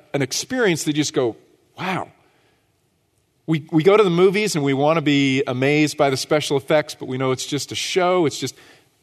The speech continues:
two-dimensional. It's on a screen, and then we step out as the show ends. But I mean, something that's really, truly overwhelming and powerful.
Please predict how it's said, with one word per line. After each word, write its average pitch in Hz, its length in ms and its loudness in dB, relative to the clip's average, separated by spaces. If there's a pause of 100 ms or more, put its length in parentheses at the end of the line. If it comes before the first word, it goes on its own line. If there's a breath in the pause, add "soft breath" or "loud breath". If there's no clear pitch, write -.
(120)
two-dimensional. 160 560 -2
It's 135 140 -6
on 127 100 -2
a 117 60 -4
screen, 175 580 -4
and 135 100 -6
then 123 120 -6
we 113 200 -6 (760 soft breath)
step - 320 -2
out 147 160 4
as 120 80 -4
the 113 80 -6
show 165 280 0
ends. 147 320 0
But 139 160 0
I 143 40 0
mean, 139 160 -4
something 196 260 -8
that's 151 180 -6
really, 160 220 0
truly 196 540 -2
overwhelming 135 680 -2
and 101 100 -10
powerful. 147 760 -6